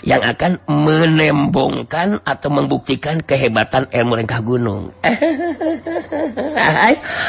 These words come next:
malah nurutkeun, eh, hitungan Mangga Lima, <coughs> si Rawing juga pasti akan,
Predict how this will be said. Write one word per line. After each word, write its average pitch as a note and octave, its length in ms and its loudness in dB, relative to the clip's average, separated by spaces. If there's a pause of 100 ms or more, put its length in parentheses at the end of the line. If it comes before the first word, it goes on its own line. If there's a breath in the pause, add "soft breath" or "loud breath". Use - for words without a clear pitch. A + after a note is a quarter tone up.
(340 loud breath)
malah D#3+ 280 6
nurutkeun, F3+ 680 4
eh, D3+ 240 4
hitungan C#3 400 -2
Mangga B2+ 240 2
Lima, B2+ 320 2 (640 loud breath)
<coughs> F3 1040 2
si - 140 -2
Rawing G#3+ 560 2 (200)
juga B2 360 0
pasti A2+ 280 0
akan, A2 300 0